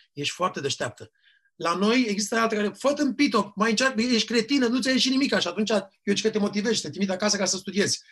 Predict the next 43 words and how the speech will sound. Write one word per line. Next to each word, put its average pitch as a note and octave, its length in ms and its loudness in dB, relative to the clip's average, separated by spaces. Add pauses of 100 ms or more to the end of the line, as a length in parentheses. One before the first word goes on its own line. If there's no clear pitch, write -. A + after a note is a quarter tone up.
(200)
Dar G#3+ 240 -2
asta A#3 240 0
nu B3+ 60 0
mai C#4 140 0
funcționează, D#3 500 -2
pentru D3+ 220 -12
că F3+ 60 -6
n-a G3 120 0
funcționat G3+ 420 -2
niciodată G3+ 400 -2
și D#3+ 120 -6
nu F#3+ 80 0
e, G3+ 100 2
nu F#3+ 120 0
e A3 60 4
modalitatea G3 500 0
cea D#3 120 -6
mai C#3+ 140 -4
bună, C3 180 -4
înțeles? C3+ 320 -2 (400)
Adică F3+ 420 -6 (440)
ni-, G3 200 -4
nici G3+ 220 2
cu, G#3+ 460 2 (260)
nici G3 220 -4
cu G3+ 340 0
violența E3 460 -4
verbală, D3 440 -2
nici A3 200 0
cu - 80 -8
violența G3+ 380 0
cu - 120 -14
palma, C3 260 -2
care B2+ 140 -8
se B2 120 -4
făcea C#3 220 -6
pe C#3 100 -6
timpuri E3+ 280 -12
sau D#3 160 -8
cu D3 160 -8
luatul D#3+ 220 -4
de - 80 -8
urechi, - 360 -6